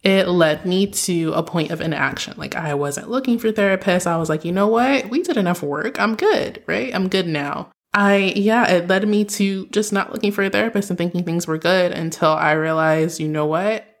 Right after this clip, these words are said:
No, I, the healing work is not done." And I had barely even just started. <laughs> That is,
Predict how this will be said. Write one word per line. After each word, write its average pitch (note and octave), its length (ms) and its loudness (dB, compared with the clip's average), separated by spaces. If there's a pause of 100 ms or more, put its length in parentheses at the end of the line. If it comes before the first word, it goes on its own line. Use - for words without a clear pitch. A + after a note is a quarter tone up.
No, D#3+ 480 0
I, D3+ 460 -2
the F3 140 -4
healing E3 320 -2
work - 360 -8
is E3+ 140 -4
not D#3 260 -2
done." F3 440 -2 (760)
And - 60 -6
I G#3 120 6
had F#3+ 220 2
barely F3 360 4
even E3+ 340 0
just D#3 500 0 (540)
started. D3+ 600 -2 (260)
<laughs> A#3+ 120 0 (500)
That D#3+ 320 2
is, E3+ 360 -2